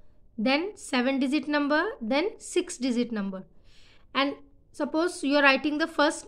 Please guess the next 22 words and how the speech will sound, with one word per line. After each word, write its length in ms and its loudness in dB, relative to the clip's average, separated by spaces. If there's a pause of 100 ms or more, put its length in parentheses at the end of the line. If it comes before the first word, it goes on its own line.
(100)
number, 520 2 (140)
write 220 2
it 180 -4
properly, 520 0 (100)
and 120 0
when 140 0
you 80 -2
start 520 6
the 100 0
second 400 0
number, 500 0
I 120 -2
explained 600 -2
you 80 0
earlier 340 2
also, 560 0
just 200 -8
start 420 6
from 380 -4
the 280 -2
back 300 2
side. 380 -6